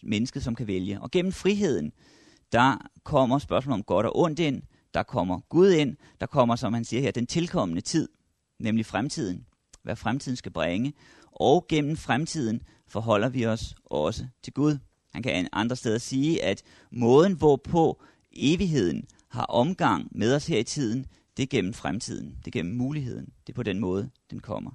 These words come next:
til os. Det er altså, øh, det, som kendetegner det menneskelige. Og det er så det, <clears throat> han på en særlig måde i sit forfatterskab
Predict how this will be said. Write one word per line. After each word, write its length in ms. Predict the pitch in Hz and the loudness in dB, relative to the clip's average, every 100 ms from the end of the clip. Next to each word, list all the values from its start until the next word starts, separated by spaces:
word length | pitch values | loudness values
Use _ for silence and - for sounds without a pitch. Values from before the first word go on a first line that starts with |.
| - - | -18 -14
til 160 | 65 78 | -10 -10
os. 240 | - - _ _ _ _ - - _ _ - | -12 -18 _ _ _ _ -20 -20 _ _ 0
Det 140 | 180 | 4
er 80 | 196 | 6
altså, 520 | 139 135 156 170 147 - - | 4 2 2 2 0 -2 -6
øh, 280 | 131 92 98 - | 0 2 2 0
det, 140 | 147 | 0
som 160 | 170 156 | 2 0
kendetegner 920 | - 160 170 208 - 151 104 82 98 - _ - | -2 0 2 2 0 -2 0 0 -4 -6 _ -4
det 80 | 120 | 0
menneskelige. 540 | 92 120 - 101 87 - _ _ _ - - _ _ _ _ | 0 -2 -4 -8 -8 -12 _ _ _ -20 -20 _ _ _ _
Og 200 | - - | -6 0
det 100 | 180 | 2
er 40 | 196 | 4
så 160 | 156 - | 2 4
det, 220 | 185 202 - - | 4 4 2 0
<clears throat> 180 | - - | 0 2
han 220 | 147 165 | 0 2
på 140 | 175 | 2
en 100 | 147 | 0
særlig 420 | - 139 113 180 | 0 0 2 4
måde 360 | 170 120 135 - | 4 6 6 4
i 160 | - 180 | -2 -2
sit 280 | - 196 | -2 -2
forfatterskab 640 | - 147 143 143 165 143 | -4 -4 0 0 -2 -6